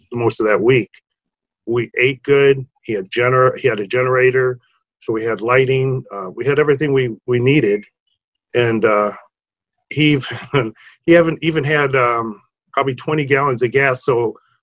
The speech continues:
you know, it, we put gas in my pickup truck and everything. It was just, it was just a sense of security that, you know, as a grown man with your own family, you know, you,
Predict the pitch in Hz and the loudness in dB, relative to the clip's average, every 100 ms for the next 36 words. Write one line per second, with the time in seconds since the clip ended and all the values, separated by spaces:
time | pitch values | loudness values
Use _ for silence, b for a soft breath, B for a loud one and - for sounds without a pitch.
0 | _ _ _ _ 143 123 123 127 127 131 | _ _ _ _ 0 2 0 -4 -10 -10
1 | - - 151 151 - 123 110 104 120 - | -10 -2 0 0 -4 -8 -8 -4 -6 -4
2 | 87 - 101 - 101 98 113 113 131 135 | -8 -4 -4 -4 -8 -6 -4 0 2 2
3 | 135 - - 131 127 - 143 131 - - | 0 -2 0 4 4 2 0 0 -4 -20
4 | _ _ _ _ _ _ _ _ _ _ | _ _ _ _ _ _ _ _ _ _
5 | _ _ _ _ _ _ _ - 127 170 | _ _ _ _ _ _ _ -12 0 0
6 | - 127 135 127 147 139 107 101 101 _ | 2 -4 -6 -4 2 2 2 -6 -14 _
7 | - 127 113 _ - 139 117 123 127 123 | 0 2 0 _ -6 -2 -2 -2 0 0
8 | 113 135 135 127 127 127 - 127 123 107 | 2 2 4 2 0 -2 0 0 0 0
9 | 131 135 131 113 117 113 120 120 | -2 0 -2 -4 -2 0 0 0